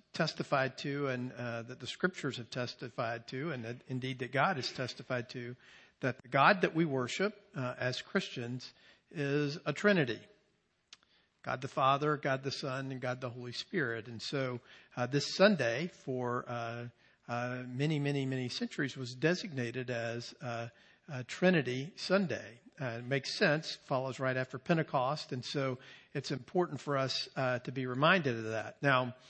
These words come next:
one of the things, uh, one of the things that's true about that is, uh, probably for most of you, you could, you could probably tell me what the Trinity is.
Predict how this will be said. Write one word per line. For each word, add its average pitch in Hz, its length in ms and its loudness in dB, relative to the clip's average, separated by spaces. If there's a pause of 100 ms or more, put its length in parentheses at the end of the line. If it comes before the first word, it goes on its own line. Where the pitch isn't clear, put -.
(240)
one 170 160 10
of 185 100 10
the 151 80 4
things, 151 600 4
uh, 127 540 0
one 151 160 2
of 147 100 0
the 131 80 0
things 139 260 -2
that's 123 220 -6
true 247 240 -2
about 123 260 0
that 123 180 -2
is, 123 380 -4 (380)
uh, 127 300 2 (140)
probably 185 540 6
for 160 160 0
most 165 380 4
of 143 80 0
you, 139 160 2
you 143 500 0
could, 135 400 -2
you 143 140 -6
could 151 120 -4
probably 175 280 -2
tell 190 340 -4
me 214 180 4
what 220 260 -2
the - 60 -4
Trinity 220 480 0
is. 226 300 0